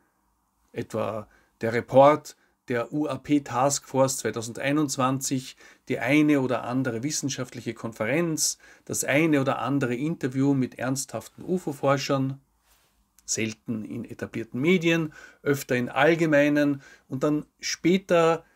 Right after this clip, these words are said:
noch eher spärlichen Podcasts und YouTube-Kanälen, konkret zum ufo-Thema. Zweitausenddreiundzwanzig, insbesondere nach David Grush, wurde das alles anders.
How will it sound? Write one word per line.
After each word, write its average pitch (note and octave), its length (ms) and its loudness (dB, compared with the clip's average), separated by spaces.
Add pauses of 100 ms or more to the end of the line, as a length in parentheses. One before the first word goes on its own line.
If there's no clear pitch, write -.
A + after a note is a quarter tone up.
(880)
noch D#3 300 2
eher D3+ 220 4
spärlichen C#3 840 4
Podcasts - 840 -6
und A#2+ 240 -8
YouTube-Kanälen, A2+ 1040 -2 (680)
konkret D3 480 0
zum - 320 -8
ufo-Thema. - 640 -10 (1200)
Zweitausenddreiundzwanzig, B2+ 1160 -2 (280)
insbesondere D3 640 2
nach A#2+ 200 0
David B2 380 -4
Grush, C3 500 -4
wurde C3 180 2
das B2+ 200 0
alles A#2 260 -6
anders. - 520 -12